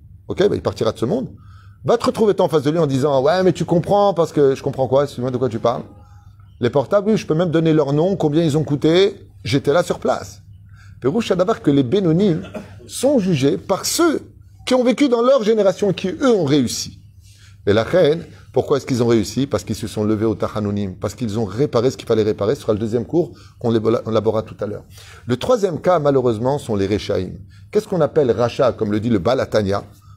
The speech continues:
le Admour Hazaken, surtout Yagen El Kol Am Israël, ainsi que la Gemara, Emet, hein, c'est marqué noir sur blanc aussi, c'est ceux qui ont beaucoup plus de péchés que de mitzvot. Et le, par contre, quand ça monte sur la balance, c'est un problème.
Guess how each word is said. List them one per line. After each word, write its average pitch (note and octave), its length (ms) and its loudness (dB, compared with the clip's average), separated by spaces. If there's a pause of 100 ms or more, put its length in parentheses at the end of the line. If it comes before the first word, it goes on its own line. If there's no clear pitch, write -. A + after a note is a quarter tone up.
(120)
le G2 60 0
Admour A#2+ 240 2
Hazaken, G#2+ 460 -2
surtout G#2+ 300 -8
Yagen A2+ 280 2
El F#2+ 120 -4
Kol A#2 160 2
Am G2+ 100 -2
Israël, C#3 420 -2
ainsi D#3 240 -2
que G3+ 80 -6
la B2 120 0
Gemara, A2+ 320 0
Emet, G2+ 300 -6
hein, A3 120 -8 (360)
c'est A#2 100 -4
marqué B2 160 -2
noir A#2+ 120 0
sur A2+ 140 0
blanc A2+ 140 0
aussi, B3 280 -2 (260)
c'est F3+ 140 -2
ceux D4 160 0
qui - 120 -2
ont G3 100 2
beaucoup C#4 380 2
plus A3 260 2
de D#3+ 80 2
péchés D4 640 2
que A3 140 4
de G3+ 240 2
mitzvot. B2 580 0 (600)
Et A2 80 4
le, G#3 120 4
par - 200 -4
contre, C4+ 260 -4
quand A#2+ 160 -6
ça A2 80 -4
monte G#3+ 160 -4
sur - 100 -6
la - 60 -6
balance, A#3 300 0
c'est - 100 -4
un C3+ 60 -4
problème. A#2+ 440 -2